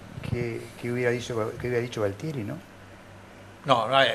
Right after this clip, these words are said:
Speaker 2: eso ya, eso ya
Speaker 1: Está bien,
Speaker 2: es,
Speaker 1: no, no, no,
Speaker 2: no,
Speaker 1: está bien,
Speaker 2: eso
Speaker 1: está
Speaker 2: ya
Speaker 1: bien.
Speaker 2: es una fantasía,
Speaker 1: Se me cruza,
Speaker 2: digamos, pero,
Speaker 1: se me cruza, se me cruza,
Speaker 2: pero,
Speaker 1: se me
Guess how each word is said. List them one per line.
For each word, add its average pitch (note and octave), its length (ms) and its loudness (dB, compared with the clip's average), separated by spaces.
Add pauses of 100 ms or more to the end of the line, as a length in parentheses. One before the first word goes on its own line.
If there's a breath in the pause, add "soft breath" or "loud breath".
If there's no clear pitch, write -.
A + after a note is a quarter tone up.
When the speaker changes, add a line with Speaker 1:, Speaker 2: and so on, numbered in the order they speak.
(120)
Speaker 2:
eso D3 260 10
ya, C3+ 200 12
eso D#3 240 12
ya C#3 80 12
Speaker 1:
Está C#3 160 12
bien, - 100 12
Speaker 2:
es, B3 60 12
Speaker 1:
no, C4+ 100 12
no, C#4 140 12
no, C4+ 60 12
Speaker 2:
no, C4+ 40 12
Speaker 1:
está A#3+ 140 12
bien, A#3 100 12
Speaker 2:
eso B3 100 12
Speaker 1:
está - 40 12
Speaker 2:
ya B3 60 12
Speaker 1:
bien. - 40 12
Speaker 2:
es A#3 80 12
una D#3 120 12
fantasía, C3+ 280 12
Speaker 1:
Se G#3 60 12
me - 20 12
cruza, D#3 100 12
Speaker 2:
digamos, C#3+ 240 12
pero, C3 200 12
Speaker 1:
se E3 80 12
me E3+ 120 12
cruza, G#3 220 12
se D3+ 60 6
me D#3+ 100 12
cruza, D3+ 140 12
Speaker 2:
pero, D3 120 12
Speaker 1:
se C#3+ 100 12
me C3+ 60 12